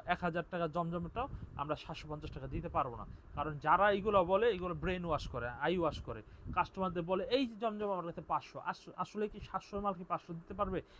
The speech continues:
আমি কি এক হাজারের মাল পা-, সাতশো পঞ্চাশে দিতে পারবো? না। জমজম বিভিন্ন দোকানে বিভিন্ন দামের রয়েছে,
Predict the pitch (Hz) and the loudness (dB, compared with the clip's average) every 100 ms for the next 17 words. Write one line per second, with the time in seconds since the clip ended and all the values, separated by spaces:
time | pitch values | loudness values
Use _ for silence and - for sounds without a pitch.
0 | - - 190 196 190 180 180 185 190 190 | -8 -2 0 0 0 0 2 0 0 -2
1 | 175 170 - 175 - 180 175 - 160 185 | -2 -6 -6 -10 -10 -8 -8 -6 -4 -4
2 | 202 196 160 117 120 - - - - 127 | -2 -2 -2 -2 -6 -8 -16 -16 -14 2
3 | 170 196 208 196 233 240 247 170 196 226 | 6 6 4 4 4 4 -2 -2 -2 -2
4 | 226 233 208 175 214 208 202 202 175 175 | -2 -2 -2 -2 0 2 2 -2 -4 -4
5 | 190 196 151 151 190 180 185 - 240 | -4 -2 4 4 4 0 -2 2 0